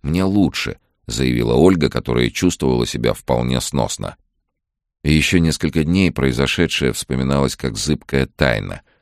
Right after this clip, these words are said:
обморочное видение, пригрезившееся между явью и сном. Папа заявил, что в такую жару он больше не отпустит их ни на какие экскурсии. "Приехали на море, отдыхайте!"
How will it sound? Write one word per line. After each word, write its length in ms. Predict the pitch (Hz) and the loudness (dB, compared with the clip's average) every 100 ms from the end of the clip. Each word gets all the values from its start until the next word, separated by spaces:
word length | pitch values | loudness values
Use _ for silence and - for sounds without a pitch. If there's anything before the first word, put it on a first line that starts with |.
| _ | _
обморочное 800 | 71 71 69 69 65 - 65 65 | 0 0 2 0 0 -2 -2 -2
видение, 640 | 64 67 67 69 57 55 | -2 -2 2 2 0 -4
пригрезившееся 1000 | - 58 - 69 62 57 - 65 58 - | -4 -4 0 0 0 -2 -4 -4 -2 -2
между 360 | 60 64 55 57 | -2 -2 -2 -4
явью 600 | 52 60 69 55 57 57 | -2 2 2 0 -4 -4
и 40 | |
сном. 440 | 55 - 60 50 - _ _ - - - - | -4 -4 -4 -4 -10 _ _ -20 -20 -16 -2
Папа 300 | 151 139 117 | 0 2 0
заявил, 400 | 87 98 98 95 | 2 4 4 2
что 180 | - 90 | 0 -2
в 60 | |
такую 340 | - 80 82 73 | -2 0 0 2
жару 300 | 73 78 85 | 2 4 4
он 160 | 71 | 2
больше 300 | 69 73 - | 2 2 0
не 100 | 69 | 0
отпустит 560 | 73 - 82 - - - | 0 2 0 0 -4 -4
их 160 | 57 | -4
ни 80 | 60 | -4
на 120 | 57 | -4
какие 380 | - 60 - 57 | -4 -4 -2 -4
экскурсии. 720 | 53 - - 52 - 55 50 - _ _ - | -4 -8 -8 -8 -6 -6 -8 -10 _ _ 0
"Приехали 500 | 85 113 104 82 82 | 4 6 4 2 4
на 160 | 85 | 4
море, 420 | 95 131 123 113 - | 4 6 6 4 0
отдыхайте!" 880 | - 90 101 107 - 73 57 - 50 | 0 2 4 0 2 0 0 -4 -6